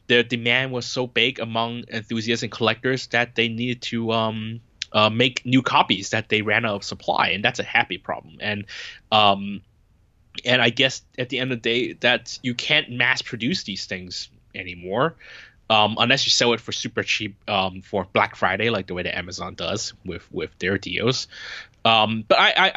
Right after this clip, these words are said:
I think that physical media is gonna stay, but I think it will be more and more become a collector's thing. And if that means, um,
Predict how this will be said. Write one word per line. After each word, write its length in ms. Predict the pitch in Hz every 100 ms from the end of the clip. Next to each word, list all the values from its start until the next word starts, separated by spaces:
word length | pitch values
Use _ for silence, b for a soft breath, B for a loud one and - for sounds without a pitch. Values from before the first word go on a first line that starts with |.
| 180
I 40 |
think 280 | 175 196 196
that 160 | 165
physical 280 | - 151 147
media 240 | 135 131 113
is 100 | -
gonna 160 | 107
stay, 420 | - - 139 143
but 360 | 135 - 104 - b b b _ -
I 360 | 107 107 104 - -
think 340 | 127 123 - -
it 140 | 113
will 160 | 117 120
be 160 | 113
more 320 | 101 117 117
and 100 | 113
more 140 | 107 110
become 420 | 98 - 107 95
a 60 | 95
collector's 580 | - 104 113 - 110
thing. 460 | - 110 104 104 107
And 220 | 101 98 98
if 120 | -
that 220 | 151 -
means, 380 | 147 147 147 - B B B B _ _ _
um, 500 | 123 120 117 117 117